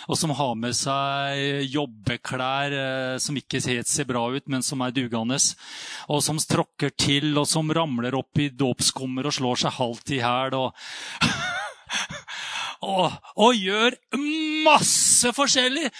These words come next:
Hvorfor gjør Jarl det? Fordi han har en brann og en passion for familien. Han har en brann for Guds rike. Han vil bygge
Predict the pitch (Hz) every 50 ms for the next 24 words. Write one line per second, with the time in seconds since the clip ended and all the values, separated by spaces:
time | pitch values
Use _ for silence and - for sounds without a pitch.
0 | - - 226 214 285 311 320 320 - - - 302 320 320 254 202 202 247 269 285
1 | 294 302 302 285 220 247 262 277 277 285 294 277 214 220 262 277 277 277 226 170
2 | - _ _ _ _ - - - - - - - - 262 277 214 247 262 254 254
3 | 262 254 262 262 262 269 277 262 208 175 165 220 214 214 240 254 262 269 277 285
4 | 285 277 - 220 247 254 269 277 277 - - - - 262 247 - - - 277 269
5 | 247 262 269 277 269 - 277 285 277 277 285 294 294 294 285 294 294 302 285 233
6 | 196 147 - _ - - - - - - - 196 233 262 269 269 269 285 285 269
7 | 202 170 170 240 254 269 285 285 285 285 277 - - 285 294 226 277 285 240 -
8 | - 277 294 320 311 302 285 269 226 - - - 247 269 262 277 285 277 254 208
9 | - _ _ - 302 320 294 220 196 185 175 - 302 311